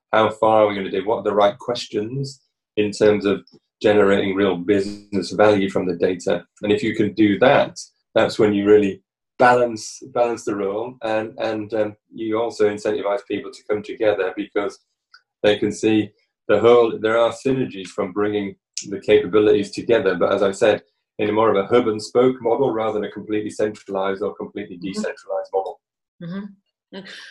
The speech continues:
Speaker 2: Thank you for, for that. Um, my next question, I think you've answered some of it, but I'm going to ask you to expand on it. And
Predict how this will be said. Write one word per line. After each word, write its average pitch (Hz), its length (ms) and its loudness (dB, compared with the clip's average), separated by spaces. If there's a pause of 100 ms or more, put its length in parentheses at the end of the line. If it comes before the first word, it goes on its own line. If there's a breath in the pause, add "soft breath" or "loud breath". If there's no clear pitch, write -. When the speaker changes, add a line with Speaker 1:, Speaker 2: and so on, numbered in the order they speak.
(120)
Speaker 2:
Thank 269 220 4
you 185 320 -6
for, - 300 -12
for 175 100 -6
that. 160 340 -10
Um, 175 300 -6 (180)
my 185 120 -8
next 277 200 -6
question, 254 260 -4
I 180 80 -6
think 240 160 -6
you've 220 280 -10
answered 202 320 -8
some 226 220 -6
of 202 160 -6
it, 139 160 -10
but 165 100 -12 (160)
I'm 170 300 -8 (180)
going 202 280 -8
to 185 220 -8 (760)
ask 175 240 -10
you 180 80 -12
to 185 120 -8
expand 190 480 -6
on 156 80 -6
it. 139 140 -10
And 170 160 -10